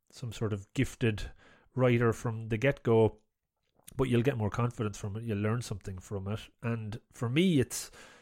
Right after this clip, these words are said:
very much about getting the thoughts straight in my own head and onto paper, and it's a bit more real then, and it's a bit more realistic, and I can feel clearer about my, my stance on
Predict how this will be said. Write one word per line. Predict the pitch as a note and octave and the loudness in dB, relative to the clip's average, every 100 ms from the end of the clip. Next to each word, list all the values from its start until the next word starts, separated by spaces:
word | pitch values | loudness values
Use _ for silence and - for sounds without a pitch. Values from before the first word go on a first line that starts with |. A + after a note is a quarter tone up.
| - | -4
very | B2+ C3 | 0 0
much | A#2+ - | 0 -2
about | A2 G2+ | -4 0
getting | A2 A2+ | 0 0
the | G#2+ G#2 G2+ | 2 2 0
thoughts | - G#2+ G#2+ - - - _ _ _ _ - _ | -2 0 0 -2 -14 -16 _ _ _ _ -20 _
straight | - - C3 B2 | -16 -2 0 2
in | A#2 | 2
my | A#2 | 2
own | A#2+ D#3+ | 2 2
head | C3+ B2 | 4 4
and | A#2 A2+ | 4 0
onto | A2+ - | -2 -6
paper, | A2+ - D#3 C#3 A#2 | -6 -2 -2 0 0
and | A2+ | 0
it's | A2 - | -2 -4
a | |
bit | G#2 B2+ | -4 -4
more | A#2 A2+ | -2 0
real | A2+ A#2 B2 B2 A2+ A2 | 2 2 2 4 2 2
then, | G#2 G#2+ | 0 0
and | A2 | -2
it's | G#2+ - | -4 -8
a | |
bit | A#2 | -12
more | A#2 G#2+ | -6 -4
realistic, | G#2+ A2 G#2+ B2 - A2+ - | -2 0 0 -2 -4 -8 -6
and | G#2+ | -6
I | G#2 | -6
can | - G2+ G2 _ _ | -8 -12 -12 _ _
feel | - C#3 C3+ B2+ A2 - _ _ - | 0 4 6 6 4 0 _ _ -14
clearer | - - C3 D3 B2 A2 A2 | -6 -2 2 4 4 4 4
about | G#2+ A2 G#2+ - - | 4 2 2 -2 -12
my, | B2+ A2 A2 G#2 | -8 -4 -4 -4
my | A#2 G#2+ | -6 -6
stance | - B2+ B2+ - - - | -2 -2 -2 -4 -10 -2
on | A#2+ A2 G#2+ | 2 2 0